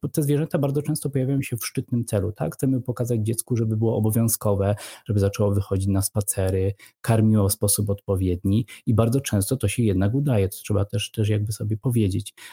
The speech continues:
Natomiast bardzo często, gdy takiego małego człowieka przerasta, e, po prostu te obowiązki, które zostały jakby niejako narzucone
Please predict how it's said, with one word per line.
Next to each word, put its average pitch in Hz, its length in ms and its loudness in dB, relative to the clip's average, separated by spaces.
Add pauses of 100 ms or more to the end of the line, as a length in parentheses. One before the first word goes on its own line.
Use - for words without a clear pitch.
(100)
Natomiast 110 640 2
bardzo 117 260 0
często, 107 400 0
gdy 107 260 0
takiego 110 680 0
małego 117 340 2
człowieka 107 480 0
przerasta, 110 880 0 (100)
e, 101 100 0
po 101 160 -10
prostu 107 360 -4
te 107 260 -2
obowiązki, 110 560 2
które 110 200 0
zostały 107 360 0
jakby 107 200 0
niejako 104 340 0
narzucone 104 640 2